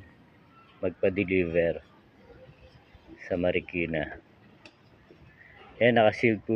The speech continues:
yan. Ito yung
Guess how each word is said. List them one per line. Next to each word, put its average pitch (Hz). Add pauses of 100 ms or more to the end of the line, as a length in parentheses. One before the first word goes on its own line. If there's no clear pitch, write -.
yan. 98 (3250)
Ito 123
yung 123